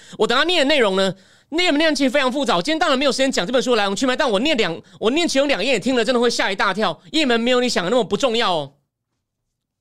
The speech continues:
好，那其实川普时代负责中东的国安会官员叫做 Fulton Rose，你知道他讲的多，多讽刺吗？说，你知道为什么他们去年派那么多人去吗？他们要找一个讲话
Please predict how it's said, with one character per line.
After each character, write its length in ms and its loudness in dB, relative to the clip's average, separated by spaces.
好， 280 0
那 220 0
其 80 -4
实 40 2
川 220 0
普 80 0
时 100 -6
代 120 2
负 120 -2
责 120 2
中 200 -2
东 140 0
的 80 2
国 160 2
安 100 2
会 140 2
官 180 0
员 160 2
叫 140 2
做 300 0
Fulton 440 2
Rose， 300 0
你 60 -2
知 0 -
道 80 2
他 80 2
讲 180 -4
的 80 2
多， 360 2
多 120 2
讽 200 -2
刺 120 -4
吗？ 140 2
说， 180 0
你 80 -6
知 40 0
道 40 2
为 60 -2
什 60 -6
么 40 -2
他 60 2
们 100 0
去 80 0
年 160 0
派 140 -2
那 40 -4
么 120 2
多 120 0
人 80 2
去 140 0
吗？ 220 0
他 100 0
们 120 0
要 80 2
找 240 0
一 40 -4
个 120 0
讲 280 -4
话 360 2